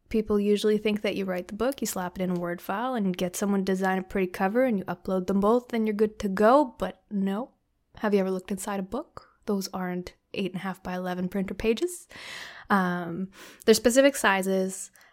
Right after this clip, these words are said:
and the text has been formatted and adjusted to fit within the margins of these pages, and you can, you can hire a specific designer just to do your book interiors. Like, it can be a different person from your cover designer. Chances are maybe they don't do both.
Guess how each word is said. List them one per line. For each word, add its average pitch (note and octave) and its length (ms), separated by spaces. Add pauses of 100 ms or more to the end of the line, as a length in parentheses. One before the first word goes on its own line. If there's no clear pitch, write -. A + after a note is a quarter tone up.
(120)
and E3 380
the - 120
text - 300
has G3 100
been F#3+ 160
formatted F3 580
and F3 100
adjusted E3+ 480
to E3+ 80
fit - 180
within F3+ 220
the F3 60
margins E3 460
of D#3+ 100
these - 140
pages, B3 840
and F3 460 (540)
you F#3+ 100
can, F3+ 380 (100)
you G3+ 100
can G3+ 120
hire F#3 420
a E3+ 60
specific F#3+ 440
designer F3 480
just - 420
to G3+ 60
do F3 140
your E3 240
book - 220
interiors. - 680 (240)
Like, D3+ 140 (300)
it F#3 120
can F3+ 120
be F3 100
a E3 40
different F3 300
person F#3 300
from F3+ 160
your F3 80
cover F3 200
designer. E3 360
Chances F#3 380
are F#3+ 120
maybe F#3+ 240
they G3+ 140
don't G3+ 180
do G#3+ 100
both. G#3+ 320